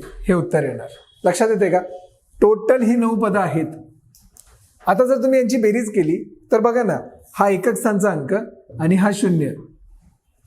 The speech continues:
सगळे शून्यच असणार वरपर्यंत, त्याची बेरीज येणार पाच, म्हणजे actually याचं उत्तर येणार नऊ वेळा पाच. जर तुम्ही बेरीज करून पाहिली तर नऊ वेळा पाच येणार याची,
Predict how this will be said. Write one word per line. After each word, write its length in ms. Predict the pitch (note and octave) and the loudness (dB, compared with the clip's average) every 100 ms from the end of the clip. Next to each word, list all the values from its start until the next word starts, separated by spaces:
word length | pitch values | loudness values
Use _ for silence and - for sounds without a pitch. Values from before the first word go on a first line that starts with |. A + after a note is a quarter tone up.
| - | -2
सगळे 260 | G3 G#3+ | 0 2
शून्यच 340 | A#3+ A3+ A#3 A#3 | 2 2 2 2
असणार 320 | A3+ G#3 G3+ | 0 2 2
वरपर्यंत, 560 | F#3+ F#3+ F#3 F3 D#3 F3 F3+ - | 2 2 2 0 2 0 0 -4
त्याची 220 | - F3 G3+ | -2 0 2
बेरीज 300 | F#3+ G3+ G3 | 2 2 2
येणार 200 | G3 G3 | 0 0
पाच, 340 | G3 D#3+ - - - - - | 0 0 -4 -18 -20 -20 -4
म्हणजे 220 | D#3+ F#3+ | 0 2
actually 460 | B3+ - A#3+ G3+ G3 - - _ D#3 | 0 -2 0 0 -2 -6 -16 _ -2
याचं 300 | D#3+ D#3+ A3 | 0 0 -2
उत्तर 300 | G#3+ G#3 F3 | 0 -2 -2
येणार 300 | C3+ D#3+ A#3 - - _ _ - | -2 -4 -4 -8 -20 _ _ -10
नऊ 360 | C#3+ E3+ C4+ C4 | 0 2 2 2
वेळा 260 | G3+ C#3 A#2 - - _ _ - - | 0 -2 -4 -12 -20 _ _ -12 -4
पाच. 380 | C3+ - - - - - - _ - | -4 -4 -10 -12 -18 -20 -20 _ -4
जर 200 | D#3+ D#3+ | -2 0
तुम्ही 160 | F#3 | -2
बेरीज 360 | F3+ E3+ F#3+ F3 | 0 0 0 -2
करून 260 | F#3 F3+ F#3 | -2 -2 -2
पाहिली 400 | F3 D#3+ D#3 D#3 - - - - - | 0 0 0 -2 -8 -16 -20 -20 -2
तर 100 | F#3+ | 0
नऊ 280 | F3+ F#3+ A3+ | 2 2 2
वेळा 200 | A3 G#3 | 0 0
पाच 340 | G#3 G#3 F#3 F#3+ | -2 -2 -2 -2
येणार 200 | D#3 E3 | -2 0
याची, 320 | C#3+ - F#3+ | -2 -2 -4